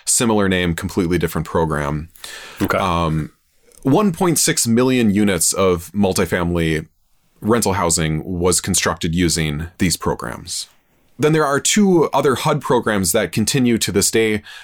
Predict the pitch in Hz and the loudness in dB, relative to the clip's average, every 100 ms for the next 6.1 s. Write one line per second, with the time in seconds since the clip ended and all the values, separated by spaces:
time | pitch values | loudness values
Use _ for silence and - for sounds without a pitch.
0 | - 113 113 107 110 113 101 - 123 101 | -6 -4 0 0 2 2 0 -2 -4 -4
1 | - 101 92 87 - 98 85 95 92 90 | -2 0 0 -2 0 0 2 0 2 2
2 | 90 82 87 85 71 76 - 76 76 - | 2 0 -4 -4 -4 -4 -4 -4 -4 -4
3 | - - - - 113 113 113 127 135 113 | -4 -12 -16 -6 -2 2 2 2 2 0
4 | - - 120 98 - 95 87 170 156 110 | -2 -2 -2 -2 2 2 2 2 2 2
5 | - 107 - 104 - 95 87 78 62 58 | 0 0 -2 -2 -2 0 0 0 -4 -10
6 | - | -14